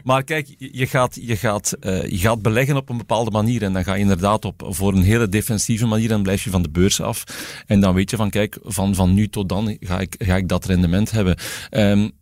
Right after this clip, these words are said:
als je diezelfde termijn, eh, pakt en je gaat, eh, beursbeleggen en je gaat dat goed spreiden en je hebt geduld ook, dan weet je altijd dat je op het einde van de rit,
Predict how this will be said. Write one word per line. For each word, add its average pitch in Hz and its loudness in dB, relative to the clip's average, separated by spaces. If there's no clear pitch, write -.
als - -2
je 123 2
diezelfde 127 2
termijn, 123 -2
eh, 98 -6
pakt - -2
en 110 -2
je 101 2
gaat, 98 -2
eh, - -6
beursbeleggen 107 0
en 104 -2
je 101 2
gaat 95 0
dat 90 -2
goed - 0
spreiden 101 0
en 98 0
je 92 0
hebt 90 -2
geduld 98 2
ook, 120 -4
dan 208 4
weet 143 4
je - -6
altijd 131 -4
dat 120 -2
je 117 -4
op 101 -4
het - -6
einde 117 2
van 117 0
de 98 2
rit, 110 0